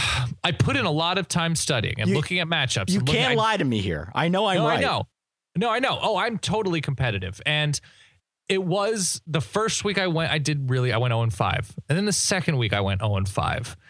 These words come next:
Speaker 1: And then it, it occurred to me that I was like, "This is really bad, but kind of rare. Like, it's difficult
Speaker 2: Yeah.
Speaker 1: to do that."
Speaker 2: Yeah.
Speaker 1: And then I went one and four, and I said, "I think I'm, well, I guess I'm not on to something. I think I'm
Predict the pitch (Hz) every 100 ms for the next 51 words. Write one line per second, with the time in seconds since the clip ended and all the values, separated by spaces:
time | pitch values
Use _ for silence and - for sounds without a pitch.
0 | - - _ - 143 139 131 170 214 233
1 | - - 180 - 170 - 240 226 185 165
2 | 143 135 135 120 - 220 - 262 202 -
3 | - _ _ _ _ _ _ _ - 135
4 | 214 160 95 - 190 190 113 98 98 -
5 | - 139 120 113 _ _ _ - - 214
6 | 156 117 113 120 127 139 92 92 101 107
7 | 180 190 - _ 143 143 113 101 92 92
8 | - 113 - 127 107 95 82 - - 98
9 | 87 - - 190 247 226 175 151 170 147
10 | 120 - - 123 95 65 - 135 135 127
11 | 147 127 185 202 - 233 160 107 107 98
12 | - 113 120 127 113 98 120 113 - 107
13 | 98 123 131 196 95